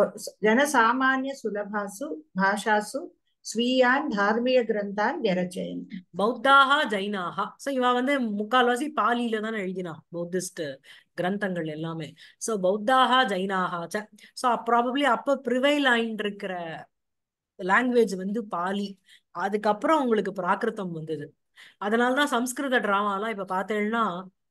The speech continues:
Speaker 2: ஸ்திரீ பாத்திரங்கள் நீங்க ஹையர் கிளாஸுக்கு, அஹ், எக்ஸாம்ஸ்க்கு வரும்போது உங்களுக்கு தெரியும். ஒரிஜினல் படிக்கும் போது தெரியும். நீங்க சுர சரஸ்வதியிலலாம் அவ வந்து அதுல இருந்து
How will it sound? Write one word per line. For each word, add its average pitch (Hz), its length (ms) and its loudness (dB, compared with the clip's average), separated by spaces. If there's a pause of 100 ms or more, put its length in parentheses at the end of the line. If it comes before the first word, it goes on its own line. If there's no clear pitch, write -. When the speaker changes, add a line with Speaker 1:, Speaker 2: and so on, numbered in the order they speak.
(240)
Speaker 2:
ஸ்திரீ 320 360 2
பாத்திரங்கள் 233 680 2
நீங்க 185 240 -8
ஹையர் 196 320 -2
கிளாஸுக்கு, 190 480 -6 (280)
அஹ், 170 220 -14
எக்ஸாம்ஸ்க்கு 185 560 -4
வரும்போது 175 380 -2
உங்களுக்கு 165 300 -4
தெரியும். 165 340 -4 (400)
ஒரிஜினல் 262 500 4
படிக்கும் 180 320 -2
போது 175 200 -4
தெரியும். 156 360 -6
நீங்க 165 240 -10 (460)
சுர 220 240 0
சரஸ்வதியிலலாம் 196 840 0
அவ 185 220 0
வந்து 190 260 -4
அதுல 190 260 0
இருந்து 240 220 0